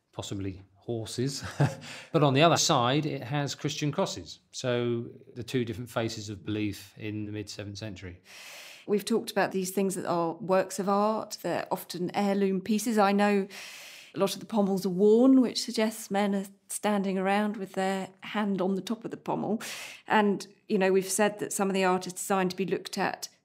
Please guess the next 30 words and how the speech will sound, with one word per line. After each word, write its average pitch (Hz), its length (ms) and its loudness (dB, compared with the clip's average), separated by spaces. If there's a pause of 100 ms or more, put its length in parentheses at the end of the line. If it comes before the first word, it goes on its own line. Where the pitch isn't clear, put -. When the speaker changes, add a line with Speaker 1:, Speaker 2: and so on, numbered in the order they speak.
Speaker 2:
close 185 460 0
up. - 360 -4 (480)
But - 460 4 (340)
these 254 360 6
are 247 200 6
also 247 360 0
functional 226 580 0
weapons, 220 540 -4
aren't 180 280 -2
they? 135 380 -6 (200)
The 190 60 -14
purpose 247 400 2
of 196 120 -2
this 208 160 0
art 180 320 0
is 180 120 -4
not 196 240 0
simply - 340 -4
to - 140 -10
be 185 80 0
looked 185 340 -4
at. 135 300 -4
It - 180 -4
has 180 280 -4
a 175 240 -2 (140)
hard-edged 185 960 -2
function - 600 -8
in 170 180 -2
the 175 100 -2
end. - 400 -6